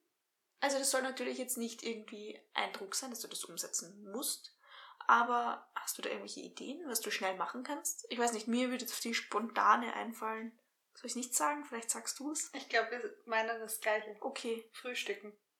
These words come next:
Speaker 1: Also nein.
Speaker 2: Nicht? Okay.
Speaker 1: Ich frühstück eigentlich nicht gern.
Speaker 2: Aus Ernährungssicht, aus Ernährungsperspektive ist es immer sinnvoll zu frühstücken.
Speaker 1: Ja.
Speaker 2: Generell irgendwas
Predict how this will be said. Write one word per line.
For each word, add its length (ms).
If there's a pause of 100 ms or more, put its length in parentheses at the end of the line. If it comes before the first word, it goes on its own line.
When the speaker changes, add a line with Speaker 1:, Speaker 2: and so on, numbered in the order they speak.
(240)
Speaker 1:
Also 220
nein. 480
Speaker 2:
Nicht? 340 (240)
Okay. 200
Speaker 1:
Ich 100
frühstück 380
eigentlich 500
nicht 240
gern. 260 (680)
Speaker 2:
Aus 200
Ernährungssicht, 1800
aus 140
Ernährungsperspektive 1000 (840)
ist 120
es 140
immer 220
sinnvoll 400
zu 100
frühstücken. 580 (920)
Speaker 1:
Ja. 200
Speaker 2:
Generell 480
irgendwas 920